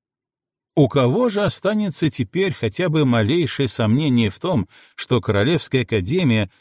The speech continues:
спрашивает об источнике, первом начале, основе,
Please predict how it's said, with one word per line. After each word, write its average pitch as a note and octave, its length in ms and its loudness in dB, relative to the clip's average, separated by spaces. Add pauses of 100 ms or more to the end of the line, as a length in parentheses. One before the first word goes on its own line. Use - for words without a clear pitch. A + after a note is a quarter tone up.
спрашивает E3 720 -2
об C#3 200 0
источнике, G2 880 -4 (240)
первом F3 400 2
начале, D3+ 640 0 (200)
основе, C#3 800 0